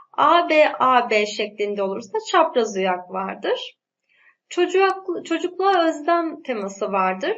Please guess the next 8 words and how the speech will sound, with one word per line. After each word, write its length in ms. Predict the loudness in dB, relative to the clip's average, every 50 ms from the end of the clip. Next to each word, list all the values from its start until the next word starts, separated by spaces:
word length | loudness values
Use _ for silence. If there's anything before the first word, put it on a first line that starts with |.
| -8 -8
Çocuk 440 | -6 -6 -4 -2 -4 -4 -4 -2
gönlüm 540 | 0 0 2 2 0 -2 -4 -4 -4 -4 -4
diyor, 180 | -4 -4 -2 -2
eskiden 560 | -2 -4 -6 -6 -10 -8 -4 -4 -2 -2 -2
ne 60 | -4 -6
güzel 420 | -8 -8 -4 -2 -2 -2 -2 -4
kaygılardan 720 | -4 -4 -4 -2 -2 -2 -4 -4 -4 -4 -4 -6 -8 -8
uzaktım 760 | -10 -12 -6 -2 -2 -2 -2 -4 -6 -6 -4 -4 -4 -6 -8 -16